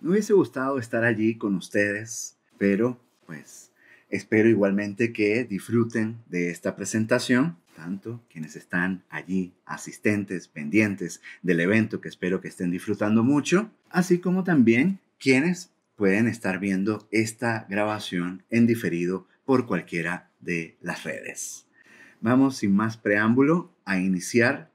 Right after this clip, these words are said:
con la presentación que hemos titulado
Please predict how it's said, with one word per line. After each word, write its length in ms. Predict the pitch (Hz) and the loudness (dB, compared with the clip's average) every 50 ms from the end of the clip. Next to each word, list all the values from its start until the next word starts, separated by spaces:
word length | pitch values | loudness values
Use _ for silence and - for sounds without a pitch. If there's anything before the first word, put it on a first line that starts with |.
| _ _ | _ _
con 400 | _ - 117 127 135 147 147 127 - - | _ -4 0 0 0 0 -2 -6 -10 -4
la 340 | 98 110 120 127 131 - - | -2 0 0 0 -2 -6 -8
presentación 920 | - 90 85 - 127 127 127 120 - 76 - - - 135 127 160 196 - - _ _ _ _ _ _ _ _ - - - - - _ | -10 -10 -6 -2 -2 -2 -2 -2 -4 -8 -6 0 2 4 4 4 2 0 -4 _ _ _ _ _ _ _ _ -20 -20 -20 -20 -20 _
que 160 | - 165 180 | 2 4 4
hemos 260 | 190 196 196 190 175 | 6 6 4 4 4
titulado 680 | - 143 127 117 113 107 110 107 110 120 127 127 - - | 2 0 0 2 4 4 6 6 6 4 4 2 -4 -12